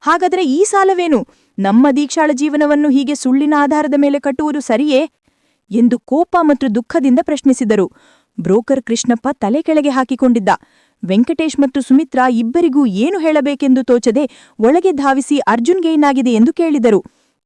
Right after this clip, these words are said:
ಅರ್ಜುನ್ ತಲೆ ತಗ್ಗಿಸಿ ನಿಂತಿದ್ದ. ವೆಂಕಟೇಶ್ ಮತ್ತು ಸುಮಿತ್ರಾ ಇಬ್ಬರೂ ಆಳವಾದ ಉಸಿರು ತೆಗೆದುಕೊಂಡರು. ಅವರ ಮುಖದಲ್ಲಿ ಬಂದಿದ್ದ ಆಘಾತವು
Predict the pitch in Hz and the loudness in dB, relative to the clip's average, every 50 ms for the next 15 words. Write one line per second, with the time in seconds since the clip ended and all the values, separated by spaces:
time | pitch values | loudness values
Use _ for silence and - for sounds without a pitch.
0 | _ - 175 196 233 233 208 214 277 285 269 - 220 220 285 349 - 320 269 240 | _ -6 -2 -2 -2 0 2 2 2 2 2 0 0 0 0 -2 -2 -2 0 0
1 | 254 - 349 359 339 311 285 311 269 233 254 190 - _ _ _ _ _ _ _ | 0 0 0 0 0 0 0 0 0 2 0 0 -2 _ _ _ _ _ _ _
2 | _ _ _ _ _ _ _ - - 180 196 220 - 285 254 311 311 - - 285 | _ _ _ _ _ _ _ -8 -4 -2 -2 0 -2 -2 -2 -2 -4 0 0 0
3 | 262 - 277 254 - - 240 269 285 262 - 277 277 262 - 208 220 220 240 262 | 0 0 -2 -4 0 2 4 4 4 2 0 -2 -2 -2 -2 -4 -4 -4 0 0
4 | 311 330 339 349 - - 196 196 240 294 330 320 311 294 285 285 285 247 254 - | 2 4 4 4 2 2 0 2 2 2 2 2 2 2 2 2 2 0 0 0
5 | 285 277 285 - 262 226 240 220 247 - 247 233 214 214 202 170 - _ _ _ | 0 -2 0 -2 0 0 0 0 2 2 2 4 4 2 2 0 -2 _ _ _
6 | _ _ _ _ _ - - 185 190 220 220 214 202 190 - - 277 254 294 285 | _ _ _ _ _ -6 -4 -2 0 2 2 2 2 0 0 -2 0 2 2 2
7 | 285 285 233 254 240 233 247 214 247 226 - - 180 196 226 220 240 247 240 - | 2 2 2 2 2 2 0 0 0 -2 -2 -2 -4 -4 -2 -2 0 0 0 0
8 | 233 240 294 349 | 0 0 0 -2